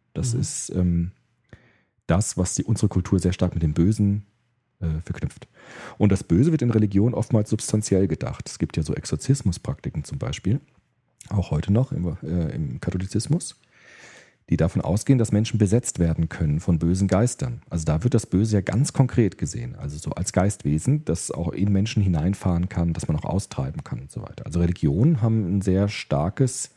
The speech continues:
Speaker 1: ganz konkretes Bild vom Bösen als böse Geister, als böse Wesen.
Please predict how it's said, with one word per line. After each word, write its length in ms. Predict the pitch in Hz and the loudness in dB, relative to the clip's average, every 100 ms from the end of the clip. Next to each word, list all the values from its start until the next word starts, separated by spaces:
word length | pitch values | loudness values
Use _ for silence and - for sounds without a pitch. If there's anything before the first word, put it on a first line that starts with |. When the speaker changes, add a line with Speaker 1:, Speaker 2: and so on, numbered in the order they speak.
| _ _ - _ _ | _ _ -20 _ _
Speaker 1:
ganz 240 | - 147 | 0 2
konkretes 540 | - 135 - 135 - - | 4 2 4 4 2 -4
Bild 320 | - 69 62 | -4 -4 -6
vom 260 | - 90 80 | 0 2 2
Bösen 420 | 78 117 139 151 | 4 4 4 0
als 220 | 85 87 | 0 -2
böse 260 | 82 78 78 | 0 0 0
Geister, 580 | 82 117 131 - 110 92 | 2 2 2 2 0 0
als 220 | 82 - | -4 -2
böse 320 | - 87 98 | -2 0 2
Wesen. 420 | 110 107 - - | 4 2 0 -6